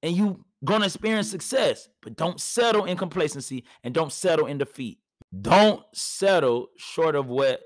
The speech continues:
you say you want for yourself. Like, don't settle, man. Some of y'all say y'all wanna be married, but y'all settling in a dating relationship that ain't leading to marriage 'cause you like, "Man, you know,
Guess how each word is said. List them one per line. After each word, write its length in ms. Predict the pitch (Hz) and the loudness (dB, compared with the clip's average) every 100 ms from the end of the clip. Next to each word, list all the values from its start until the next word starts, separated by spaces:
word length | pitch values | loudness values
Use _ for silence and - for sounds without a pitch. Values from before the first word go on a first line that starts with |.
| - | -12
you 220 | 120 147 | -10 -8
say 280 | - 131 131 | -8 -8 -6
you 140 | 123 | -4
want 240 | 127 131 | -6 -8
for 80 | - | -12
yourself. 400 | 104 95 - - _ _ _ _ _ _ | -14 -14 -18 -20 _ _ _ _ _ _
Like, 300 | 107 110 - _ _ - | -6 -6 -6 _ _ -10
don't 220 | 131 127 | -8 -8
settle, 340 | - 151 123 | -6 -4 -4
man. 460 | 113 120 135 139 - | -6 -6 -8 -10 -14
Some 220 | - 151 | -10 -8
of 40 | |
y'all 240 | 175 160 156 | -2 -2 -2
say 180 | - 147 | -4 -4
y'all 160 | 147 | -4
wanna 180 | 151 151 | -4 -6
be 120 | 143 | -8
married, 540 | 143 156 165 156 135 135 | -8 -6 -4 -4 -6 0
but 240 | 139 127 _ _ _ | 0 0 _ _ _
y'all 240 | 123 143 139 | -4 -2 -2
settling 680 | - 170 180 160 139 135 135 _ _ _ _ _ _ - | -4 -2 0 -2 -4 -10 -14 _ _ _ _ _ _ -12
in 140 | 131 | -8
a 100 | 139 | -6
dating 360 | 120 147 160 151 | -2 -2 -2 -4
relationship 880 | 147 147 143 139 135 127 - 123 - | -4 -2 -2 -6 -12 -12 -4 -4 -2
that 300 | 120 123 - _ - | -2 -2 -4 _ -10
ain't 260 | 135 120 | -8 -6
leading 320 | 139 160 120 | -6 -6 -6
to 60 | 135 | -6
marriage 420 | 127 113 107 107 | -6 -4 -6 -6
'cause 160 | - 120 | -6 -6
you 100 | 131 | -6
like, 200 | 113 101 | -6 -6
"Man, 300 | 107 113 117 | -8 -8 -6
you 100 | 117 | -8
know, 300 | 113 113 113 | -4 -4 -4